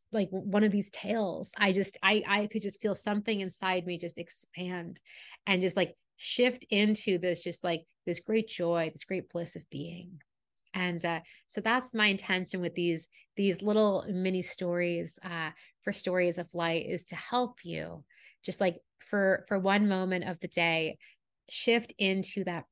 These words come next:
pearl of magic, that pearl that is within. And, um, you can see that if you want as the dragon pearl,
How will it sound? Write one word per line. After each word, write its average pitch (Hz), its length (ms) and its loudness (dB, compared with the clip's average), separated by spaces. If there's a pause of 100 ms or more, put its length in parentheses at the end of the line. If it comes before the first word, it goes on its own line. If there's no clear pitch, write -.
(120)
pearl 180 580 -6
of 170 180 -10
magic, 160 560 -6 (440)
that - 220 0
pearl 214 320 4
that 190 280 0
is 180 220 -4
within. 165 680 -8 (500)
And, 185 380 4
um, 170 300 4 (680)
you 214 160 2
can 214 140 2
see 165 240 -2
that 151 260 2
if - 80 -12
you 175 60 -6
want 147 180 -4
as 160 220 0 (140)
the 196 80 4
dragon 220 480 4
pearl, 220 500 2